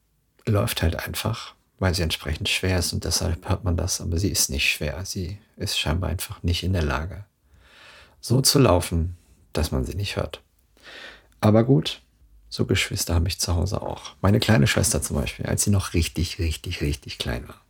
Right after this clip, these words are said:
ne? Also ich meine, die, wir liegen ja schon immer gleich weit auseinander und das wird sich auch niemals ändern. Aber als sie noch klein war und mir praktisch bis zur Hüfte ging und sie ungefähr so viel wog wie, ja, so ein Kasten Wasser,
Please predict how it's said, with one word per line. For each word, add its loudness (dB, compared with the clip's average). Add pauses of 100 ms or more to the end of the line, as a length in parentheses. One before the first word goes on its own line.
(140)
ne? -2
Also -2
ich -8
meine, 4 (460)
die, 2 (600)
wir 4
liegen 8
ja 6
schon 4
immer 6
gleich 2
weit 4
auseinander 2
und 4
das 2
wird 0
sich -4
auch -6
niemals 2
ändern. 2 (1200)
Aber 8
als 8
sie 10
noch 8
klein 10
war 10
und 8
mir 10
praktisch 4
bis 4
zur 8
Hüfte 4
ging 6
und 2
sie 2
ungefähr 2
so 2
viel 2
wog 0
wie, 4 (680)
ja, -6
so -6
ein -4
Kasten 0
Wasser, 4